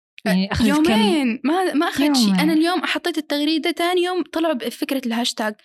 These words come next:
Speaker 2: ثالث يوم كانوا متفقين بدنا نعمل spikes هذا والإيميلات والاناونسمنت
Speaker 1: طيب.
Speaker 2: مدري شو. فما
Speaker 1: واليوم
Speaker 2: أخذ
Speaker 1: اللي
Speaker 2: الموضوع.
Speaker 1: بعده طلعتوا ترند.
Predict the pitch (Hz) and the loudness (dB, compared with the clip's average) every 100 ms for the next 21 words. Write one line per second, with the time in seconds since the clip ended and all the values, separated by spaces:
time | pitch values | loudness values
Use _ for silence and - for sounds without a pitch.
0 | - - - 339 403 381 381 330 294 285 | -16 -10 -2 0 0 0 0 2 2 0
1 | 285 - 302 392 285 226 247 269 247 226 | -2 -4 0 0 0 0 0 0 0 -2
2 | - 233 233 - 262 262 226 233 220 247 | -4 -4 -4 -4 -2 0 0 -2 0 0
3 | 285 285 277 285 247 240 247 226 214 202 | 0 0 -2 -4 -2 0 2 4 4 2
4 | 202 202 254 254 247 226 269 - 285 285 | 2 0 0 -2 -2 -2 -2 -2 -2 -2
5 | 277 _ - - - - - - 214 226 | -4 _ -14 -12 -12 -12 -12 -4 -2 0
6 | 220 220 277 214 226 247 302 226 220 226 | -2 0 2 2 2 2 2 2 2 2
7 | 247 220 208 208 208 - 170 180 | 2 2 0 0 -4 -2 0 0